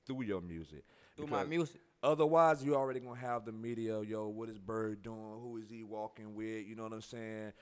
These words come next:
Speaker 1: "Oh, is he smoking a blunt? Is he smoking a Black and Mild? Is he drinking
Speaker 2: I don't
Speaker 1: juice?
Speaker 2: smoke
Speaker 1: Is
Speaker 2: weed
Speaker 1: he
Speaker 2: no more.
Speaker 1: crack?"
Speaker 2: Sorry.
Speaker 1: You know what I'm saying? So, you know, you, you have enough of that, man. They le-, listen to the music, man.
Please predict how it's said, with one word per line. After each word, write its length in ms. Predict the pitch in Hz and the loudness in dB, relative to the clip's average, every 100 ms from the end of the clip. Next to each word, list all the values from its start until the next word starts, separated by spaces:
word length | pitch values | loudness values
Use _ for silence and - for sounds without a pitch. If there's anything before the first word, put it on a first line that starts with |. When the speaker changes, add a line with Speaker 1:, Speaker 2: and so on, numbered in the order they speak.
| - - | -20 -12
Speaker 1:
"Oh, 200 | 127 127 | -6 -4
is 160 | 113 110 | -4 -6
he 120 | 117 | -10
smoking 420 | 113 127 117 117 | -10 -6 -6 -6
a 60 | 98 | -10
blunt? 320 | 95 113 113 | -8 -6 -6
Is 120 | 110 | -8
he 80 | 110 | -10
smoking 360 | 104 113 107 98 | -10 -10 -10 -12
a 60 | 92 | -10
Black 320 | 107 113 110 | -8 -8 -8
and 80 | 104 | -14
Mild? 480 | 110 107 107 107 107 | -10 -10 -10 -10 -12
Is 140 | 104 | -12
he 80 | 113 | -12
drinking 380 | 113 117 98 104 | -10 -10 -6 4
Speaker 2:
I 80 | 175 | 6
don't 160 | 170 | 6
Speaker 1:
juice? 100 | 120 | 4
Speaker 2:
smoke 240 | 120 185 165 | 6 6 6
Speaker 1:
Is 40 | |
Speaker 2:
weed 160 | 156 143 | 2 2
Speaker 1:
he 60 | |
Speaker 2:
no 200 | 139 131 | 0 -2
more. 200 | 131 123 110 | 0 0 0
Speaker 1:
crack?" 60 | |
Speaker 2:
Sorry. 340 | 107 151 151 160 | 6 10 10 8
Speaker 1:
You 20 | |
know 60 | |
what 60 | 160 | 4
I'm 40 | 156 | 2
saying? 380 | 175 160 156 147 | -2 -2 0 -2
So, 340 | 139 113 95 - - - _ | -4 -4 -6 -10 -20 -20 _
you 100 | 302 | 0
know, 140 | 214 190 | 6 6
you, 320 | 208 214 202 - | 4 -2 -4 -8
you 200 | 190 220 | -2 4
have 240 | 208 180 160 | 6 6 4
enough 360 | 156 160 - | 2 2 2
of 80 | 131 | 0
that, 260 | 113 104 95 | -2 -2 -4
man. 600 | 107 110 110 107 107 107 - - | -6 -6 -6 -6 -8 -12 -14 -2
They 140 | 139 | 0
le-, 240 | 151 151 131 | 2 0 0
listen 320 | 123 151 147 - | 0 0 0 -2
to 100 | 175 | 0
the 80 | 156 | 0
music, 520 | 156 156 160 151 143 | 0 4 4 2 -6
man. 600 | 147 151 151 151 147 151 | -6 -6 -4 -6 -6 -8